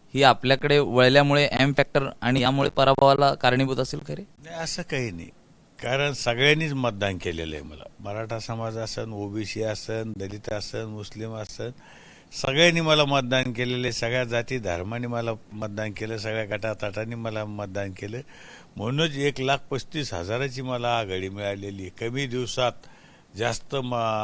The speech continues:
Speaker 2: आघाडी मला मिळालेली आहे आणि सगळ्यांनी मला सहकार्य केलं. असं एकाच, अ, समाजामुळं नाही, सगळ्या समाजाने मला मदत केली म्हणूनच मी निवडून आलो.
Speaker 1: आपली जागा निवडून आली, पण एकूणच महाराष्ट्रात महायुतीच्या जागा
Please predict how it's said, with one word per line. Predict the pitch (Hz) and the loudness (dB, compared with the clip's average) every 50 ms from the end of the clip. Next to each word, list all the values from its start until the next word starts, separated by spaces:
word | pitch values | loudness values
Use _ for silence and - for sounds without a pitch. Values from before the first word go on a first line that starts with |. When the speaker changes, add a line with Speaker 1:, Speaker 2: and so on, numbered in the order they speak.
| 107 110 | 0 0
Speaker 2:
आघाडी | 113 98 98 98 98 | 2 2 0 0 0
मला | 98 98 98 92 92 | -2 -4 -4 -4 -4
मिळालेली | 90 87 85 82 82 82 82 82 85 82 87 | -4 -6 -6 -6 -6 -6 -6 -8 -8 -8 -8
आहे | 92 104 | -8 -10
आणि | 117 117 | -8 -8
सगळ्यांनी | - - 117 110 120 127 135 135 131 | -8 -6 -6 -4 -4 -4 -4 -4 -4
मला | 127 123 123 120 | -6 -6 -6 -6
सहकार्य | 110 - - 117 107 92 87 98 98 95 95 | -6 -4 -4 -4 -4 -4 -4 -4 -6 -6 -6
केलं. | 92 98 104 110 - - - - - - - - - - - - - | -8 -10 -10 -10 -10 -12 -16 -18 -20 -20 -20 -20 -20 -20 -12 -6 -4
असं | 110 107 113 | -2 -2 0
एकाच, | 123 120 117 117 - - - 156 160 151 - - - 147 | 0 0 0 0 0 2 4 6 6 6 4 -2 -4 0
अ, | 147 143 143 143 139 131 | 2 2 4 4 2 2
समाजामुळं | 110 131 127 123 131 131 127 131 131 127 127 127 127 127 131 | 2 0 0 0 0 -2 -2 -2 -2 -2 -2 -2 -2 -2 -4
नाही, | 151 160 | -6 -8
सगळ्या | - - 131 127 135 135 | -6 -4 -4 -2 -2 -2
समाजाने | 120 - - 117 113 127 131 127 131 131 135 | -4 -4 -6 -4 -4 -4 -6 -6 -6 -6 -4
मला | 131 127 127 123 123 | -4 -4 -4 -4 -4
मदत | 120 120 117 113 117 110 - - | -4 -4 -4 -6 -6 -8 -8 -8
केली | 123 123 127 | -10 -8 -8
म्हणूनच | 123 107 95 104 127 135 131 | -8 -10 -8 -10 -10 -10 -10
मी | 120 123 120 | -8 -8 -6
निवडून | 120 120 117 107 101 95 92 87 85 | -6 -6 -6 -6 -8 -8 -10 -10 -12
आलो. | 80 78 76 - - | -12 -14 -16 -18 -20
Speaker 1:
आपली | - - - - 156 165 | -20 -20 -20 -16 -14 -4
जागा | 151 156 151 151 160 | 0 2 4 6 8
निवडून | 156 143 139 147 151 147 | 8 10 10 12 12 12
आली, | 139 127 113 92 | 10 8 6 4
पण | - - 117 120 | 2 2 4 4
एकूणच | 87 117 120 - - 143 143 151 160 151 | 6 4 4 4 6 6 8 8 8 8
महाराष्ट्रात | 123 120 120 120 131 139 143 135 123 - - 135 147 - - - | 8 8 8 10 10 10 10 10 8 6 4 2 2 0 -2 -4
महायुतीच्या | 113 120 123 127 123 131 151 160 156 143 - - 151 147 165 156 | -2 2 2 4 4 6 6 6 6 4 2 0 0 2 2 4
जागा | 135 127 117 117 117 139 117 | 6 6 6 8 8 8 6